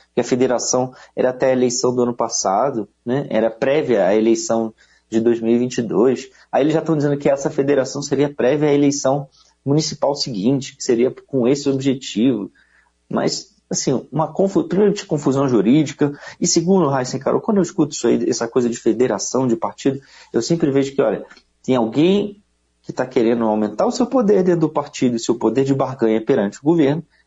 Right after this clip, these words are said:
e alguém dentro desses mesmos partidos não vai ficar satisfeito.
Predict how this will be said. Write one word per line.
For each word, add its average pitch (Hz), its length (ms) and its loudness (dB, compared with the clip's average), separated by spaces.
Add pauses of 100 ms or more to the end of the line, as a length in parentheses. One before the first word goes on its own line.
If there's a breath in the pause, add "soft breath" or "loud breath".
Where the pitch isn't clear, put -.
(160)
e 190 100 2
alguém 160 540 0 (640 soft breath)
dentro 120 260 0
desses 117 200 0
mesmos 117 220 -2
partidos 165 360 -2
não 226 100 2
vai 202 120 2
ficar 202 180 -4
satisfeito. - 500 -6